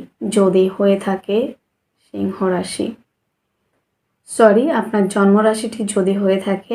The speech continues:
কর্কট রাশি, কর্কট রাশির জাতক জাতিকাদের আজকের দিনে শারীরিক সুস্থতা, মানসিক শান্তি, অ্যাক্টিভ থাকার জায়গা যথেষ্টই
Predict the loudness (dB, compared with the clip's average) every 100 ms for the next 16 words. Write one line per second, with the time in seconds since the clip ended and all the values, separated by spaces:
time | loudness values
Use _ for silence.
0 | -6 -4 -2 -2 -2 -4 -4 -6 -6 -8
1 | -10 _ _ _ _ _ _ _ 2 2
2 | 4 2 4 4 4 2 0 2 0 0
3 | 0 2 0 0 0 2 4 2 0 0
4 | -2 0 -2 -2 -4 2 4 4 4 0
5 | -4 -4 -4 -4 -6 0 6 6 6 4
6 | 2 0 -4 -10 -10 -4 0 0 2 0
7 | 0 -2 -6 -12 -10 -6 -4 -4 -2 -2
8 | 0 -2 -2 -2 -2 -8 -10 -8 -8